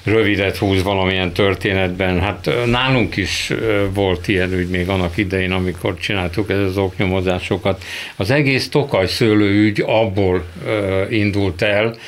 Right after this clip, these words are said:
és azért jött elő, mert az egyik, ö,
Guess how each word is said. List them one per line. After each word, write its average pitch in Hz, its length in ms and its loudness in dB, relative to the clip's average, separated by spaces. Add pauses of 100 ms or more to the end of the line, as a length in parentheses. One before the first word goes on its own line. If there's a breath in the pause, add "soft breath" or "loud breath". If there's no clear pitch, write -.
(160 loud breath)
és - 200 -4
azért 113 580 0
jött 90 300 0
elő, 104 440 4 (380 loud breath)
mert 101 340 0
az 92 240 0
egyik, 107 540 -2 (140)
ö, 95 640 2